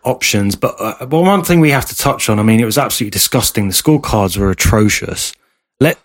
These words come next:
let's be honest. They, they were trying to rob Martin Bakole. And I tweeted this, actually. I said that the judges were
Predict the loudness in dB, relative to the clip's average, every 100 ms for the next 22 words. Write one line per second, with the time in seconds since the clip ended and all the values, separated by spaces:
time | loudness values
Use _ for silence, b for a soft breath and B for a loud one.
0 | _ 0 2 0 2 2 4 2 -2 -2
1 | 0 0 0 -2 2 2 2 2 2 2
2 | 2 2 2 2 2 2 0 0 -4 -2
3 | 0 2 2 2 -2 -4 -2 0 2 0
4 | -2 -2 2 2 0 -2 -2 -2 -2 -4
5 | -4 -4 -6 b b b b b -2 2
6 | 2 0 -6 -6 0 2 2 2 2 -2
7 | _ _ _ _ 0 2 2 0 2 2
8 | 2